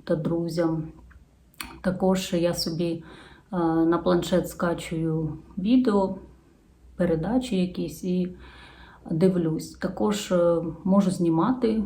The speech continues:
відео, монтувати. Тобто, е, я для себе знаходжу заняття, чим мені,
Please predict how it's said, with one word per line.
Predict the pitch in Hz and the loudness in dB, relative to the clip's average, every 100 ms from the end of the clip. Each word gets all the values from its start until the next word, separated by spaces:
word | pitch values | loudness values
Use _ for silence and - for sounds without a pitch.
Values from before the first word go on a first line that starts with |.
| - | 0
відео, | 190 196 185 175 175 170 - - | 0 0 0 0 0 -4 -10 -4
монтувати. | 180 175 - 165 180 220 214 180 185 | 0 0 0 -2 0 -2 -2 -6 -2
Тобто, | 180 185 - 170 170 165 - - 185 | -4 -4 -2 0 0 -4 -14 -8 0
е, | 175 175 170 | 2 4 2
я | 170 185 190 | 2 2 2
для | 170 151 | -2 -6
себе | - 165 165 156 - - - - - - | -4 -2 -2 -4 -8 -16 -16 -14 -16 -12
знаходжу | 180 190 190 175 165 - 160 165 - - | -2 0 2 0 0 -2 -4 -6 -10 -10
заняття, | 170 180 180 247 285 202 | -2 0 2 2 2 0
чим | 190 - 185 | -2 0 2
мені, | 180 170 175 180 | 4 2 2 0